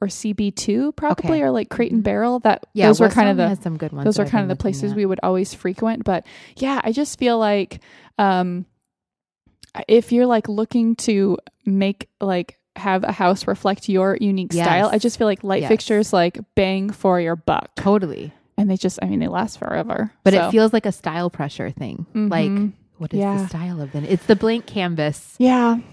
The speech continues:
Speaker 1: There's just
Speaker 2: which
Speaker 1: so
Speaker 2: actually
Speaker 1: many.
Speaker 2: I've been pretty, like I, like I said, I'm pretty decisive. So I knew what kind of flooring I wanted.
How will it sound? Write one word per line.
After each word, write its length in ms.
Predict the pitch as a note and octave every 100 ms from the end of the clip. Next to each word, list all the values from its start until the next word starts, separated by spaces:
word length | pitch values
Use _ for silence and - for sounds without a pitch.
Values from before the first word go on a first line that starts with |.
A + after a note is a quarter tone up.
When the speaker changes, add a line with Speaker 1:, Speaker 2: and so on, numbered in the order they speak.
| -
Speaker 1:
There's 260 | G3 G#3+
just 140 | D3+ G#3
Speaker 2:
which 140 | F#3+
Speaker 1:
so 200 | - G#3+
Speaker 2:
actually 220 | G#3 G3 F#3
Speaker 1:
many. 40 | E4
Speaker 2:
I've 100 | G#3
been 160 | G3+
pretty, 500 | F#3 A3+ G#3+ G#3+ G3+ -
like 160 | G3 -
I, 180 | F#3+ -
like 160 | G3+
I 80 | G3
said, 180 | G3 F3
I'm 100 | D3
pretty 220 | F#3+ C#4
decisive. 460 | A#3+ G#3+ D#3 D3+ D3+
So 80 | C#3+
I 100 | C#3
knew 220 | D3+ G#3
what 100 | G#3+
kind 160 | A#3+
of 80 | A3+
flooring 380 | - D#3+ D3+ D3+
I 80 | D3+
wanted. 240 | G#3 -